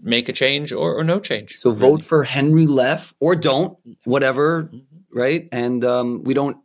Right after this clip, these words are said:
Speaker 2: even know for which office,
Speaker 1: Yeah.
Speaker 2: but if you happen to see, uh, Henry Leff.
Speaker 1: It, it's Leffe,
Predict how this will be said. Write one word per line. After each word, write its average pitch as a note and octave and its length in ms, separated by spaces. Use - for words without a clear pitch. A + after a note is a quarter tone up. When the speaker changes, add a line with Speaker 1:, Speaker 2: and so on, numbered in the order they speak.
Speaker 2:
even B2+ 200
know B2+ 340
for A#2+ 180
which A#2+ 260
office, F3 540
Speaker 1:
Yeah. - 80
Speaker 2:
but C#3 180
if D#3+ 160
you D#3 120
happen D#3 400
to D3 100
see, D3+ 540
uh, - 100
Henry D3 380
Leff. C#3 480
Speaker 1:
It, D3+ 200
it's - 200
Leffe, A2+ 560